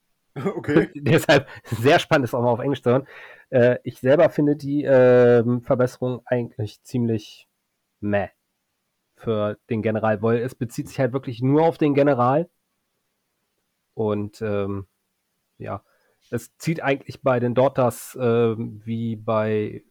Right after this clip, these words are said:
Speaker 2: einigen anderen Armeen auch wirklich darauf ab, dass deine Helden immer gerade in Reichweite deiner Einheiten bleibt, damit sie von dem Boni profitieren. Und wenn die halt immer eine Runde weiter gilt, dann hast du ja vielleicht schon in Runde zwei, dass sie für Runde drei ist.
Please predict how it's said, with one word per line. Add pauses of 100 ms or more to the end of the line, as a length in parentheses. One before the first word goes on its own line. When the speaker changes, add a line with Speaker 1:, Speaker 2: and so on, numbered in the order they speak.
Speaker 2:
einigen
anderen
Armeen
auch
wirklich
darauf
ab,
dass
deine
Helden
immer (540)
gerade
in
Reichweite
deiner
Einheiten
bleibt,
damit
sie
von
dem
Boni
profitieren.
Und
wenn
die
halt
immer
eine
Runde
weiter
gilt, (580)
dann
hast
du
ja
vielleicht
schon
in
Runde (140)
zwei,
dass
sie
für
Runde
drei
ist.